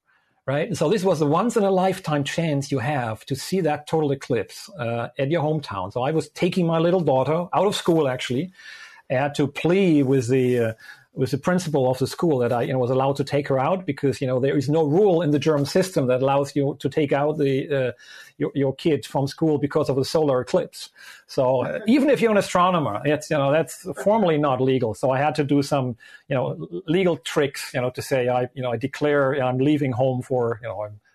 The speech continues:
Speaker 1: dissolving my home for, for a day, something like this.
Speaker 2: For a day, yeah. Your, the principals, uh, what I found interesting was that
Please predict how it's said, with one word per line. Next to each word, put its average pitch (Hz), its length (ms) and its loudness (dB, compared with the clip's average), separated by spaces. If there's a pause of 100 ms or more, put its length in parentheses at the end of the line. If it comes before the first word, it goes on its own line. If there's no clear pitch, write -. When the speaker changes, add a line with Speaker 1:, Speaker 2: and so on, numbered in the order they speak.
Speaker 1:
dissolving 165 500 2
my 123 140 0
home 135 280 0
for, 113 280 0
for 110 180 -4
a 107 60 -4
day, 101 260 -4
something 113 300 -10
like 98 160 -12
this. - 320 -20 (180)
Speaker 2:
For 117 140 -4
a 107 60 -4
day, 101 160 -2
yeah. 98 160 -2
Your, 127 200 -2
the 127 120 -4
principals, 190 600 -6
uh, 127 100 0
what 131 180 -2
I 151 80 0
found 139 280 -4
interesting 117 480 -4
was 98 140 -8
that 104 160 -8